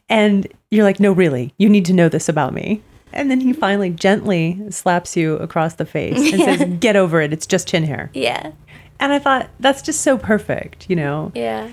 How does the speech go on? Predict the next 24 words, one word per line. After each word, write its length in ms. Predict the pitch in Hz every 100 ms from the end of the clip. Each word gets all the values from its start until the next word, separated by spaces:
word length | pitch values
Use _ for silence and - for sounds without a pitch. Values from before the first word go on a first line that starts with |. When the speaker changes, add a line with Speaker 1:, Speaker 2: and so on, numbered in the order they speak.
| -
Speaker 1:
That 200 | 175 165
moment 520 | 185 190 190 190 175 -
where, 480 | 180 165 160 151 - 185
"Okay, 260 | - 170
we're 140 | 147 160
gonna 180 | 156
do 220 | 143 139 131
this." 440 | 76 156 - -
Speaker 2:
Yeah. 380 | 262 262 254 247 -
Speaker 1:
And 120 | 190
we, 300 | 185 180 - - -
I 100 | 202
love 200 | 185 170
you 100 | 175
just 240 | 165 160
the 100 | -
way 160 | 156 143
you 120 | 147
are. 320 | 143 143 147 151
Speaker 2:
Yeah, 320 | 233 220 214
it 80 | -
was 220 | 196 196
really 220 | 190 92
nice. 320 | - 180 190